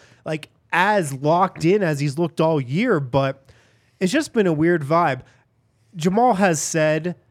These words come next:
um, when he's been asked that he doesn't care who he's playing with. My theory, I'm projecting here, my theory is he doesn't like playing with the bench. I don't know that to be the case. That's just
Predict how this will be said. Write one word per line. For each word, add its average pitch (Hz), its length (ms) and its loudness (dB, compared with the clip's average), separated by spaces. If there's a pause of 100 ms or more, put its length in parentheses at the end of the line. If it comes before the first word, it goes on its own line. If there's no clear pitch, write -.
(400)
um, 127 340 -2
when 156 200 -2
he's 147 200 -4
been 135 200 -4
asked 127 340 -2
that 131 140 -6
he 147 140 -6
doesn't 135 280 -4
care 127 260 -8
who 127 160 -6
he's 120 160 -10
playing 120 400 -10
with. 139 320 -6 (500)
My 214 320 0
theory, 151 840 -2 (140)
I'm 131 460 -2 (260)
projecting 131 600 -4
here, 131 160 -4
my 170 200 0
theory 143 340 -2
is 131 100 -8
he 135 80 -6
doesn't 131 220 -4
like 110 240 -10
playing 127 180 -6
with 123 120 -6
the 127 60 -12
bench. 123 420 -10 (340)
I 190 100 2
don't 202 240 2
know 143 160 4
that 156 220 0
to 151 60 -8
be 147 120 -2
the 131 120 -4
case. 131 400 -8 (220)
That's 190 240 0
just 208 280 0